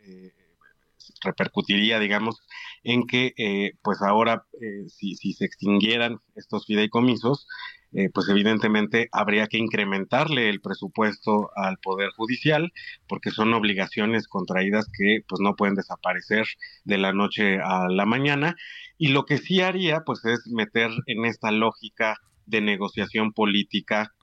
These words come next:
al Poder Judicial, ¿no? Es decir, tener que ir, pues, precisamente desfilar a esta parte de, de, mm, la aprobación del presupuesto en la Cámara de Diputados para solicitar recursos y poder solventar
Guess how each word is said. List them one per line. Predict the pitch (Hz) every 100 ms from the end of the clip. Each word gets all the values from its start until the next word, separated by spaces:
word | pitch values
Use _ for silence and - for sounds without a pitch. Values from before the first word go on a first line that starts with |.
| _ -
al | 101
Poder | - 95 98
Judicial, | - 101 90 - 82 - -
¿no? | 107
Es | -
decir, | 92 85 101 95 - - -
tener | - 107 117 117
que | 110
ir, | 113 120 123 - 101 - -
pues, | 98 -
precisamente | 101 95 107 101 104 101 95
desfilar | 101 92 101 101 101 107 - - _ -
a | 101
esta | - 104
parte | - 98 - 98
de, | 92 92 -
de, | 92 90 87
mm, | 90 90 92 - 104
la | 98 92
aprobación | - 98 92 - 104 101
del | 98
presupuesto | 90 - 95 139 147 - 123 107 -
en | 95 92
la | 90
Cámara | 104 101 98
de | 98
Diputados | 104 131 - 160 175 - - - - -
para | 113 123
solicitar | 117 101 90 95 110 98
recursos | 101 - 101 - 104 -
y | 120
poder | - 190 95
solventar | 107 95 90 87 98